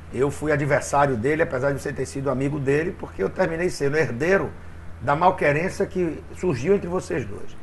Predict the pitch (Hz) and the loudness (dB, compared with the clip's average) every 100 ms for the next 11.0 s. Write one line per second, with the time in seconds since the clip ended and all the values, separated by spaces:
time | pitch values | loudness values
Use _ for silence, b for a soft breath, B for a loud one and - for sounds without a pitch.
0 | B B - 269 294 233 214 175 170 175 | B B -2 2 2 2 2 2 2 2
1 | 202 247 220 214 226 202 190 226 220 165 | 2 0 -2 0 2 2 2 -2 0 0
2 | 165 185 170 160 156 143 104 - - - | 0 -2 -2 -4 -4 -6 -6 -8 -8 -10
3 | B B B - 233 214 - 180 180 165 | B B B -4 0 -2 -2 2 2 2
4 | 151 139 143 185 196 208 - 180 127 - | -2 0 -2 -2 -6 -8 0 2 2 -2
5 | B B 143 143 143 127 175 - 143 151 | B B -8 -2 0 0 -2 0 0 0
6 | 131 - 147 139 123 160 - 135 B B | -2 -2 -4 -4 -4 -4 -8 -12 B B
7 | B 139 110 165 147 147 - 143 143 143 | B -6 0 0 0 -4 0 2 2 0
8 | 131 131 165 147 143 131 127 143 147 143 | 0 0 0 0 -2 0 0 2 2 2
9 | 143 113 120 370 466 466 427 247 220 240 | -2 -6 -8 -8 -2 -2 0 0 2 2
10 | 247 220 220 190 214 208 - 113 101 | 2 4 2 2 2 0 -2 -6 -8